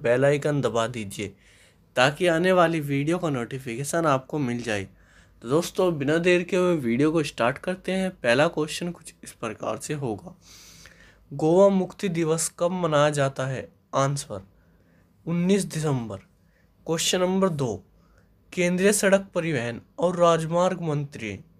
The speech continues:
नितिन गडकरी को किस राज्य में तिरासी सौ इकतालीस करोड़ रुपए की लागत वाले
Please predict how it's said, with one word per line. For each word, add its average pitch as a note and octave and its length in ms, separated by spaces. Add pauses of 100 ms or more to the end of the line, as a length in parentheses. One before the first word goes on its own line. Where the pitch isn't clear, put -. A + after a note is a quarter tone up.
नितिन F3 400
गडकरी E3 500
को A#2 240 (720)
किस G3 220
राज्य E3+ 460
में B2+ 280 (880)
तिरासी F3 380
सौ F#3 160
इकतालीस E3+ 520
करोड़ E3 280
रुपए E3 280
की E3+ 120
लागत D#3 420
वाले G#2 320